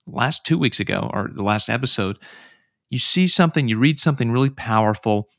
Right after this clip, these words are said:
you have a response to it, and you just feel something. You're like, "Ah, just something bothers me about that." What do you do with that, right? How do you get things moving? Like, you obviously can't,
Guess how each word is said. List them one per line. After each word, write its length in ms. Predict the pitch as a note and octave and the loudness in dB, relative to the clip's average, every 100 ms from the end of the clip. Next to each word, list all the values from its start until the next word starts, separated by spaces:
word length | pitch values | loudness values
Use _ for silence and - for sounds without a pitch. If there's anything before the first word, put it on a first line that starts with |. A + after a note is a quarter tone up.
| - | -6
you 120 | A#2+ | -2
have 280 | A2 A#2+ D3 | 0 0 0
a 40 | |
response 840 | D3 A#2+ - - - B2 A#2 G#2 - | 0 0 -2 -2 2 4 4 2 -4
to 200 | A#2 G2+ | -2 -4
it, 140 | G#2 | -4
and 100 | A#2 | -6
you 60 | A2+ | -2
just 300 | A#2+ - - | 0 0 2
feel 220 | C3 A#2+ | 4 4
something. 260 | - G2 G2 | 0 -8 -4
You're 100 | G2+ | -4
like, 160 | F#2+ - | -6 -6
"Ah, 260 | C#3 E3 | -6 -6
just 320 | F3+ A#2+ - - | -6 -6 -6 -4
something 540 | - D#3 F3 D3 A2+ - | -2 0 0 -2 -2 -4
bothers 480 | C3 E3+ E3+ A2+ - | -2 0 2 2 0
me 140 | G#2 | -6
about 340 | G2 G2 G2+ | -8 -8 -10
that." 320 | - G#2+ G#2 - _ _ _ _ _ _ _ _ _ _ _ | -10 -12 -12 -18 _ _ _ _ _ _ _ _ _ _ _
What 280 | A#2+ A#2+ D#3 | -6 0 2
do 40 | |
you 120 | F#3 | 4
do 180 | F3 G#3 | 4 6
with 160 | A3+ E3 | 6 4
that, 300 | A#2+ - _ _ _ | -2 -16 _ _ _
right? 160 | - B2+ | -8 -8
How 220 | - C#3 | -4 0
do 80 | F3+ | 2
you 80 | F#3 | 4
get 200 | F#3+ - | 2 2
things 360 | F3 E3+ C#3+ - | 2 4 2 -4
moving? 520 | - C#3+ F#3 G#3+ G#2+ - - | -2 4 4 4 -2 -8 -12
Like, 140 | - | -6
you 100 | D3 - | -6 -2
obviously 460 | C3+ F3+ E3 - A#2 | 0 0 0 -2 -4
can't, 320 | - A#2 | -4 -6